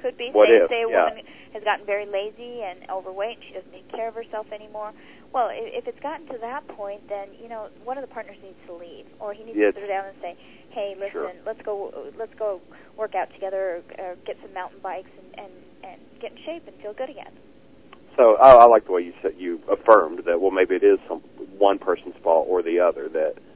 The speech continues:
Speaker 2: it might be worth ending the relationship rather than cheating on each other and just trying to stay together for lack of, lack of anything better to do or sympa-, or s-, even low self-esteem, huh?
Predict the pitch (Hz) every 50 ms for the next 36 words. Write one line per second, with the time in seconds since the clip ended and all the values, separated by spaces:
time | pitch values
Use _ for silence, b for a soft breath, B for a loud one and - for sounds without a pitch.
0 | b b b b - - - 98 95 - 95 98 95 98 95 - 95 92 90 90
1 | 90 87 - - - 92 92 87 87 87 85 82 82 80 80 85 87 92 - -
2 | 80 78 - - 73 69 - - - - - - - - - - - - - 95
3 | 95 98 92 90 87 90 85 87 85 85 85 85 82 82 85 82 - - - -
4 | - - - - - - 104 90 85 80 76 73 73 73 - - - 76 73 -
5 | 78 80 80 82 82 78 82 80 - - 87 78 80 80 78 76 76 - - -
6 | - b b b b b b b b - - - 95 90 82 82 78 90 87 80
7 | 82 85 - - - - 82 80 80 82 82 80 80 - 80 78 73 - - -
8 | - - - - - - - - - - 98 90 87 - 90 87 85 85 87 85
9 | 85 85 80 82 76 78 82 82 80 80 80 76 73 - - - 95 - - -
10 | - - - b b b b b b b - - 85 80 - - - - - -
11 | - 87 82 78 87 85 82 82 80 - 87 80 - - - - - 87 82 78
12 | - 78 78 71